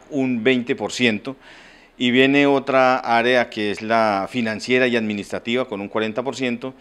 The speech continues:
y otra área que es la gestión clínica o, o médica,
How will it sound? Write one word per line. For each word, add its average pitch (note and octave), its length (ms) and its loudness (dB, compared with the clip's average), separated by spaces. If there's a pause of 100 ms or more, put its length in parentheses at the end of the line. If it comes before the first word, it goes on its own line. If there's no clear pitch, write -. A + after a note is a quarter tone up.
(300)
y G#2+ 160 -2
otra A2+ 260 0
área A2+ 160 0
que A#2 140 -2
es A2 60 -4
la A2+ 360 2
gestión A2+ 960 -4 (280)
clínica D3+ 760 -4
o, F#2 1160 -4 (160)
o F#2 380 -6
médica, A#2+ 540 0